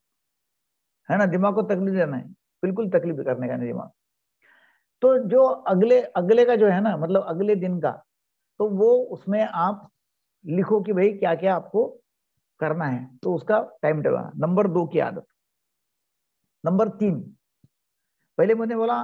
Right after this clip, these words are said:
affirmations, number एक। Number दो, मैंने बोला कि भाई अगले दिन का schedule लिखो, लिखना है, मैं बोल रहा हूँ लिखना है, दिमाग में नहीं रखने का है,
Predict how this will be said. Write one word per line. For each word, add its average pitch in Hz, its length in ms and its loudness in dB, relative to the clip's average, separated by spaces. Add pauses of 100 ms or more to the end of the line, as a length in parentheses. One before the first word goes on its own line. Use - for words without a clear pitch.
(140)
affirmations, 165 720 -4 (340)
number 170 220 2
एक। - 200 -4 (2000)
Number 202 360 4
दो, 196 500 0 (840)
मैंने 190 160 -8
बोला 190 300 -4
कि 196 140 -4
भाई 202 140 2
अगले 190 380 0
दिन 180 200 -2
का 190 140 -2
schedule 185 340 -2
लिखो, 185 680 -4
लिखना 240 460 -2
है, 202 300 -6 (260)
मैं 180 100 -4
बोल 185 120 -4
रहा 208 80 -4
हूँ 202 120 -4
लिखना 196 540 -4
है, 185 240 0
दिमाग 170 480 -2
में 196 80 -4
नहीं 196 140 -2
रखने 175 280 -4
का 139 60 -6
है, - 160 -10